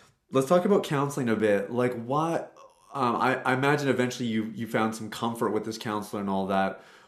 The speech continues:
What were the major takeaways? Was it just the, the safe outlet? Did you make some discoveries and process some stuff from the past? Or, you know, what was the real actual benefit of counseling?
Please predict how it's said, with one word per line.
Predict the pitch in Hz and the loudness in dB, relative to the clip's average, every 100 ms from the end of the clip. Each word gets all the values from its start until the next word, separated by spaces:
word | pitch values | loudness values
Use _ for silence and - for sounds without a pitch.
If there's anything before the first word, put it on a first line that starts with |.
| - | 0
What | 135 190 | 4 6
were | 208 | 4
the | 170 | 4
major | 156 147 139 | 0 0 -2
takeaways? | - 139 151 131 92 87 101 | -2 -4 -2 0 0 0 -2
Was | 107 | -2
it | 120 | -2
just | 131 135 - | -2 -4 -2
the, | 117 110 98 | 2 2 0
the | 110 | -4
safe | - 110 110 | 0 -2 0
outlet? | - 151 151 160 151 - - - - | 2 2 4 4 2 -2 -14 -18 -10
Did | 101 | -4
you | 110 | -2
make | 113 | -2
some | 117 101 | -2 -4
discoveries | 98 98 - 135 139 147 139 139 | -4 -6 2 2 4 2 2 0
and | 110 101 98 | -2 -4 -2
process | 117 113 - 113 - | 0 0 0 -4 -4
some | 107 101 98 98 - - | -4 -2 -4 -6 -12 -14
stuff | - 127 | -4 -2
from | 117 | -2
the | 101 | -4
past? | - 127 135 135 - | -2 2 2 2 0
Or, | 110 104 | 4 4
you | 110 135 | 2 0
know, | |
what | 127 147 | 2 2
was | 147 | 2
the | 147 | 2
real | 131 131 123 110 - 117 | 4 6 6 4 -2 -2
actual | 117 123 110 | 0 0 0
benefit | 107 110 110 107 - | 0 -2 -2 -2 -2
of | 104 98 | -4 -4
counseling? | 107 98 98 87 82 | -6 -6 -6 -10 -12